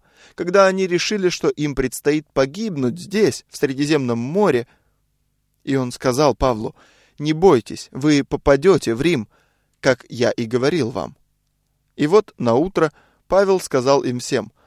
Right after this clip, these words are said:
"Ободритесь, ибо ангел Бога", и слово "ангел" здесь означает "посланник", "которому принадлежу я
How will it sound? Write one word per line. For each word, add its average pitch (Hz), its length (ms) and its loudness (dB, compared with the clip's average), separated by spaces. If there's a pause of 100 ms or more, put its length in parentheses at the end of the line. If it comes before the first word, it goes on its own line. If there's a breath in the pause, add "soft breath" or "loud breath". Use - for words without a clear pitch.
(180)
"Ободритесь, 131 760 0 (800)
ибо 143 520 4
ангел 143 500 2
Бога", 120 560 4 (560)
и 117 340 -4
слово 135 440 4 (320)
"ангел" 160 600 2
здесь 139 420 -4
означает 127 560 -2 (120)
"посланник", 156 760 -2 (760)
"которому 170 480 2
принадлежу 147 880 0
я 131 280 4